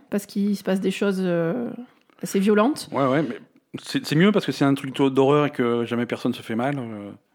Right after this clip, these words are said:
Speaker 1: Euh, c'est, c'est,
Speaker 2: Oui,
Speaker 1: ça
Speaker 2: bon, remarque,
Speaker 1: peut.
Speaker 2: ça peut, ça peut être psychologique, ça
Speaker 1: Ah
Speaker 2: peut
Speaker 1: non,
Speaker 2: être
Speaker 1: ça
Speaker 2: absolument,
Speaker 1: peut quand
Speaker 2: tout à
Speaker 1: même
Speaker 2: fait.
Speaker 1: dans les, ah non, mais quand même, euh, dans les,
Speaker 2: Ok.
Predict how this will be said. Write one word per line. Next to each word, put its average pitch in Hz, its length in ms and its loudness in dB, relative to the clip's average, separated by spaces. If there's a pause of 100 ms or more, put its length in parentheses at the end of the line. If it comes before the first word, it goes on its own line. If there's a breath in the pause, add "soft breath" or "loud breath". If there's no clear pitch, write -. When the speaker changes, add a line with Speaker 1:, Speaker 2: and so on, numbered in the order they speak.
(500 soft breath)
Speaker 1:
Euh, 202 60 -2
c'est, - 200 -8
c'est, - 140 -4
Speaker 2:
Oui, 262 180 6
Speaker 1:
ça 123 140 2
Speaker 2:
bon, 120 80 2
remarque, 123 200 6
Speaker 1:
peut. 98 40 -2
Speaker 2:
ça 147 120 2
peut, 131 200 4
ça 123 120 -4
peut 110 100 0
être 117 80 -2
psychologique, 101 580 -6
ça 233 100 0
Speaker 1:
Ah 262 40 4
Speaker 2:
peut 302 60 2
Speaker 1:
non, 294 180 2
Speaker 2:
être 240 80 0
Speaker 1:
ça 208 80 2
Speaker 2:
absolument, 320 380 2
Speaker 1:
peut 233 80 4
quand 202 120 0
Speaker 2:
tout 190 60 0
à 226 40 4
Speaker 1:
même 240 100 4
Speaker 2:
fait. 226 60 2
Speaker 1:
dans 202 120 4
les, 190 200 2
ah 156 120 -2
non, 185 240 2
mais 160 120 -2
quand 175 200 -4
même, 190 300 0
euh, 156 360 -6
dans 151 180 -6
les, 160 320 -2
Speaker 2:
Ok. 170 240 0